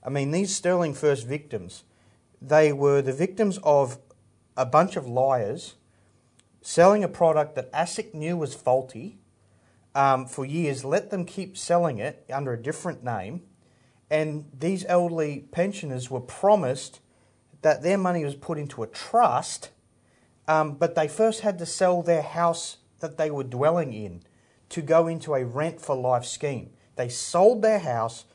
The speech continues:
put their money into a company promising forty-year secure rental. All of it was breaching the law. asic knew and did nothing.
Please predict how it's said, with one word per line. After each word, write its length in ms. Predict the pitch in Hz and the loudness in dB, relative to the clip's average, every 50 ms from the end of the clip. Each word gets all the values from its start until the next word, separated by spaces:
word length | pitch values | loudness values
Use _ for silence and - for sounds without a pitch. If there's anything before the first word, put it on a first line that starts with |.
| _ _ _ | _ _ _
put 260 | - - 220 220 - - | -8 -6 -6 -6 -2 -2
their 140 | 202 196 | -2 0
money 280 | 190 190 180 175 165 165 | 0 0 -2 -2 -2 -6
into 220 | 165 - - 135 | -8 -8 -8 -10
a 40 | 123 | -10
company 460 | 123 - 151 143 135 - 127 123 120 | -10 -8 -6 -6 -6 -6 -10 -12 -12
promising 840 | 120 - - - 175 190 196 202 196 202 - 135 117 120 135 123 - _ _ _ _ _ | -12 -12 -6 -2 -2 0 0 -2 -4 -6 -8 -8 -8 -8 -8 -10 -14 _ _ _ _ _
forty-year 800 | - - 190 190 202 202 202 170 165 170 165 165 170 170 165 - - _ _ _ _ _ _ _ - | -8 -2 0 2 2 2 0 -2 -4 -4 -4 -4 -4 -4 -6 -10 -16 _ _ _ _ _ _ _ -16
secure 680 | - - 139 123 - - 202 202 185 185 180 170 170 - - | -12 -12 -12 -12 -10 -6 -4 -2 2 4 2 2 2 -2 -8
rental. 520 | 143 147 147 147 143 - 101 85 80 - _ _ _ _ _ _ _ _ _ _ _ _ _ _ _ _ _ _ _ - | -6 -6 -4 -6 -6 -8 -10 -12 -12 -16 _ _ _ _ _ _ _ _ _ _ _ _ _ _ _ _ _ _ _ -2
All 260 | - 190 208 233 233 202 | 4 6 6 8 8 6
of 120 | 156 151 | 4 6
it 160 | 156 147 151 156 | 2 2 2 2
was 180 | 147 139 120 | -2 -2 -2
breaching 500 | 113 - 135 147 175 180 - - 202 202 | -2 2 2 4 4 2 0 -6 -6 -4
the 80 | 190 170 | -4 -4
law. 320 | 151 127 120 120 117 120 | -2 0 0 2 2 0
asic 480 | - 139 151 185 - - - - - - | 2 2 2 2 2 -2 -8 -10 -10 -10
knew 160 | 117 120 123 | -10 -8 -6
and 100 | 120 117 | -6 -6
did 160 | 123 120 107 | -8 -8 -8
nothing. 520 | 110 113 120 127 123 - 92 101 120 123 | -6 -6 -6 -6 -6 -8 -12 -12 -14 -16